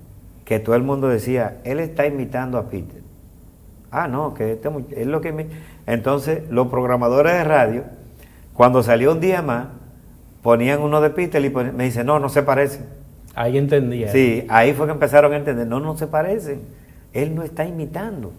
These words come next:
Speaker 1: Entonces ya, por lo menos ya me tranquilicé. Y de ahí para adelante.
Speaker 2: Cuando,
Speaker 1: Sí.
Speaker 2: cuando escuchaste la canción ya mezclada, cuando terminaste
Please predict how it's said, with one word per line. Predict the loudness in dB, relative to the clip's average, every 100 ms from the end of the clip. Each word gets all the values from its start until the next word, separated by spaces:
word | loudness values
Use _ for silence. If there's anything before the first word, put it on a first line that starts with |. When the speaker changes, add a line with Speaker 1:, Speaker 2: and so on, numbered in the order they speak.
| -20 -20 -20 -20 -20 -20 -20 -20 -20 -20 -20
Speaker 1:
Entonces | -10 -6 -6 -4 -6 -2
ya, | 2 2 0
por | -4
lo | -2
menos | -2 -2 -2
ya | -2 -2
me | -2
tranquilicé. | -4 -8 -8 -10 -10 -10 -12 -14 -20 -20 -20 -20 -20 -12
Y | -8
de | -4 0
ahí | 0
para | 2 2 4
adelante. | 0 -4 -6 -6 -12 -20 -20 -20 -20 -20 -20 -20 -20 -20 -20 -20
Speaker 2:
Cuando, | -4 0 2 2 0
Speaker 1:
Sí. | 0
Speaker 2:
cuando | 0 0
escuchaste | -2 -2 0 0 2
la | 2
canción | 0 -4 -4 -4
ya | 2 4 4 -2 -16 -8
mezclada, | -6 -6 -2 2 4 6 4 2 0 -6 -14
cuando | -8 -6 -4
terminaste | -4 -4 -4 -6 -6 -4 -4 -6 -10